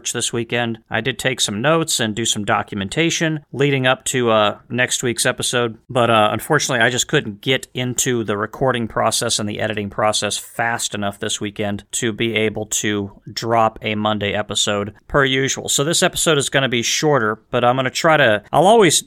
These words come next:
I'll always deliver content, you know, especially on the Monday episodes, but it's just a question of what that's gonna be. And because I've gotta cut it a little bit short for the next few months,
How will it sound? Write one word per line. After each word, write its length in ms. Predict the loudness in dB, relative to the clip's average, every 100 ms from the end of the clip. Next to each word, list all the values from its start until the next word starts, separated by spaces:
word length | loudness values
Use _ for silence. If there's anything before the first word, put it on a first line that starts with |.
| 0
I'll 140 | 4
always 220 | 6 4 2
deliver 360 | 2 2 0
content, 760 | -2 0 2 2 0 2 2 -2 _
you 160 | -6 0
know, 140 | 2
especially 420 | 0 0 0 2 2
on 80 |
the 60 | 2
Monday 320 | 2 2 2
episodes, 600 | 0 -2 0 2 0 -2
but 200 | -4 -2
it's 140 | 0 -2
just 200 | -2 -6
a 20 |
question 340 | -2 -2 -2
of 140 | -6 -2
what 240 | -2 0
that's 240 | 0 0 -2
gonna 180 | -2
be. 460 | -2 -2 -2 -2 -6 _ _
And 220 | -2 0 0
because 280 | -2 0
I've 160 | 2 2
gotta 160 | 0 0
cut 220 | 0 0
it 80 | 0
a 40 |
little 180 | -4 -4
bit 180 | -4 -4
short 320 | -2 -2 -2
for 100 | -4
the 80 | -2
next 220 | 0 -2
few 180 | -2 -2
months, 400 | 0 -2 -4